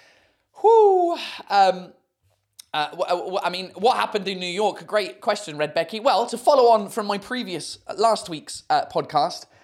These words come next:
um, what happened, uh, in New York? What? I don't even remember what we did. Oh, yeah, last Monday I was doing a couple of shows. Uh, I had some bad shows, and the, the two other shows in New York were shite as well. So then I cancelled,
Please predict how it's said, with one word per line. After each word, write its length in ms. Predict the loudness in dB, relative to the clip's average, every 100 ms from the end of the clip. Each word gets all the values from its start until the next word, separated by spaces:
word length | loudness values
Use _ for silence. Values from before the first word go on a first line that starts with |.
| 0
um, 300 | 2 2 0 -16 _ _ -20 _ _ _ _ _
what 240 | 0 0
happened, 400 | 0 -6 -8 -8 -2
uh, 100 | 0
in 100 | 0
New 80 | -4
York? 240 | -4 -4 -2
What? 160 | 0
I 120 | 0 0
don't 100 | -2
even 160 | -6
remember 200 | -6 -4
what 140 | -4 -6
we 60 |
did. 180 | -8 -2
Oh, 180 | 4 4
yeah, 160 | 4 2
last 300 | 4 2 0
Monday 340 | -2 0 -2
I 100 | -2
was 120 | -4
doing 160 | -6 -10
a 60 | -6
couple 260 | -6 -6
of 80 | -6
shows. 420 | -2 -2 -2 -12 _ _ _ 0
Uh, 260 | 4 4 2
I 80 | -2
had 240 | -4 -6
some 320 | -8 -10 -10 _
bad 300 | -2 -2 -2
shows, 420 | -2 0 0 -2 -8
and 160 | -8 -8
the, 120 | -10
the 80 | -12
two 340 | -10 -8 -8 -4
other 180 | -4 -4
shows 420 | 0 2 2 -4
in 120 | -8
New 80 | -6
York 300 | -4 -4 -8 -2
were 300 | 2 2 0
shite 500 | 0 0 0 -8 -8
as 140 | -6 2
well. 340 | 4 4 2 -12 -20
So 140 | -14 -6
then 160 | -4
I 80 | -2
cancelled, 720 | -4 -6 -6 -8 -6 -6 -6